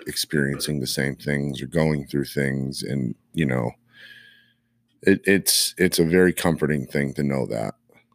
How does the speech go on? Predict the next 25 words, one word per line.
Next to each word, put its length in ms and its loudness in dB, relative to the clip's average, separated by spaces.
you're 120 0
not 200 2
alone. 500 -2
Um, 500 0
it's 100 -8
funny, 260 2
as 120 0
I 80 2
got 160 0
the 120 -4
lyrics, 460 -2
"You 120 2
were 120 2
never 280 -2
alone," 360 -4
tattooed 440 -2
on 120 -4
my 180 -10
arm, 360 0
and 440 2
it 260 0
was 280 2
a 320 -2
representation 880 0
of 280 -8